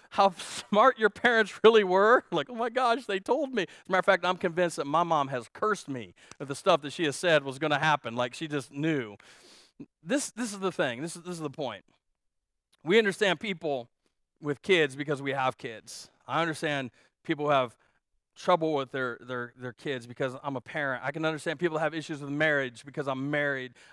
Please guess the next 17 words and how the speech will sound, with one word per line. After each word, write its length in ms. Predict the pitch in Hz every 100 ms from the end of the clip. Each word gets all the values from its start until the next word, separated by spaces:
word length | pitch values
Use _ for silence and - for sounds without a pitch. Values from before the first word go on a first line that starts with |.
| 131
I 40 |
know 120 | 156
what 100 | 156
it's 140 | 143 165
like 200 | 147 139
to 60 |
go 140 | 147 139
through 200 | 156 139
tough 340 | - 170 143
times. 400 | - 160 143 123
The 80 | 127
reason 240 | 147 233 208
I'm 80 | 175
saying 300 | 220 220 190
this 200 | 160 170
is 60 |
because 240 | 147 185